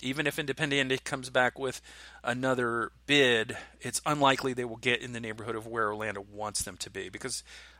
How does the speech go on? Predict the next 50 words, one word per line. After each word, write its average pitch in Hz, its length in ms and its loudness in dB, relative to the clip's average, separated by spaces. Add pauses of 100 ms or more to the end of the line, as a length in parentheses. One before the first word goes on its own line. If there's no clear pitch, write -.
(140)
I - 100 -2
don't 180 180 -8
think 170 240 -2
they 117 140 -4
can. 113 480 -6 (260)
They're 117 180 -4
already, 139 440 -2 (1500)
you 127 80 -2
know, 120 60 4
I 131 80 6
was 135 140 -2
reading 127 280 -2
quite 117 220 -2
a 104 40 -8
bit 123 220 0
about 113 240 0
the, 104 180 0
how 120 140 2
they're, 110 280 -2 (520)
they 110 100 -4
wanna 156 380 4
be 160 140 2
a 156 40 4
big 143 220 2
club, 127 320 4
they 123 80 -2
wanna 143 240 2
make 135 160 0
a 131 60 -2
big 120 200 -4
splash, 107 680 2
they 117 420 -6 (340)
are 131 100 0
not 139 320 8
able 139 300 2
to 131 320 -6
sell 135 400 4
a 120 40 -2
bunch 123 260 -2
of 117 100 -12
young 123 260 -4
players 120 380 -2
off. 123 160 2
They 113 80 -6
don't 123 160 -8
have 120 140 0
a 123 40 -4
lot 117 160 0
of 117 60 -8
young 117 440 -2